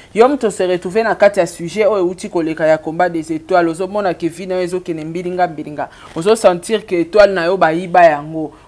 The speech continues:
Oza na besoin ya réapparition des étoiles. Os-, contactez docteur Patrick, le prophète Mobi ici. Na ye boko sa ba séance de prière et puis appa-, réapparition ya étoile na yo et kozonga. Mais lelo toza kolobela mama na thème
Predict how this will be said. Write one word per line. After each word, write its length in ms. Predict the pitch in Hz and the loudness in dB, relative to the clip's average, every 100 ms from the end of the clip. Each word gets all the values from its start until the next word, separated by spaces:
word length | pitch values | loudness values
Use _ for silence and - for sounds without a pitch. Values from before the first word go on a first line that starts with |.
| - | -10
Oza 240 | 170 214 | 2 4
na 120 | 202 | 4
besoin 300 | 170 160 185 | 0 -2 -2
ya 140 | 190 165 | -2 -2
réapparition 760 | 160 151 156 151 156 - 180 | -4 -6 -6 -8 -8 -6 -6
des 240 | 160 143 | -6 -10
étoiles. 380 | 143 - 190 214 - - _ - | -12 2 4 4 0 -20 _ -18
Os-, 320 | 143 - - 170 | -18 -16 -16 -4
contactez 540 | 180 180 175 175 220 | -2 0 -2 4 2
docteur 400 | 185 170 - 190 | 4 0 0 0
Patrick, 480 | 185 156 - 208 - | 2 2 0 -10 0
le 240 | 208 185 | 2 2
prophète 400 | 165 160 156 190 | -2 -6 -4 -6
Mobi 340 | 165 156 151 180 | -6 -10 -10 -12
ici. 340 | 160 156 214 269 - - - | -12 -10 -10 -10 -14 -20 0
Na 180 | 196 220 | 4 6
ye 220 | 220 220 | 4 0
boko 220 | 180 165 | 0 -4
sa 220 | 165 196 | 2 2
ba 120 | 175 | 2
séance 400 | 165 - 175 185 | -2 -4 -6 -6
de 100 | 160 156 | -8 -8
prière 520 | - 165 190 214 226 - - | -8 -4 4 6 6 2 -10
et 120 | 143 170 | -6 -6
puis 500 | 190 208 202 202 190 | -6 -8 -6 -8 -6
appa-, 480 | 160 165 170 170 160 | -4 -2 2 2 2
réapparition 720 | 175 185 180 170 165 175 220 | 4 6 6 2 2 -4 0
ya 100 | 208 | 2
étoile 400 | 165 160 185 185 | 0 0 2 2
na 160 | 160 156 | 0 -2
yo 240 | 175 208 - - - | -2 -4 -8 -10 4
et 180 | 214 208 | 4 4
kozonga. 840 | - 202 180 233 226 190 165 143 - - | 0 -2 2 2 4 4 2 0 -8 -6
Mais 160 | 233 285 | 2 4
lelo 300 | 285 311 349 | 6 6 6
toza 260 | 294 247 | 2 2
kolobela 400 | 262 214 185 185 | 4 2 0 0
mama 260 | 185 190 226 | 0 0 0
na 140 | 202 | 0
thème 380 | 175 208 208 214 | -2 -2 -4 -4